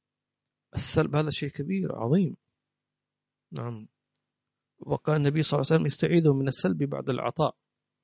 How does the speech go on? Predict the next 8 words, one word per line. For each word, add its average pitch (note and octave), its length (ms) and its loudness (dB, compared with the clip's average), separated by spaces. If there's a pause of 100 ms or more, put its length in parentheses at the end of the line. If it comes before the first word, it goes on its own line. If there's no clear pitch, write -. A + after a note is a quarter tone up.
(420)
لكن D3+ 300 0
الله E3+ 180 2
عز D3 220 -2
وجل D#3+ 100 0
من D#3+ 200 -6
رحمته F3 640 -2 (1400)
ما F3 200 2
قال F3+ 360 2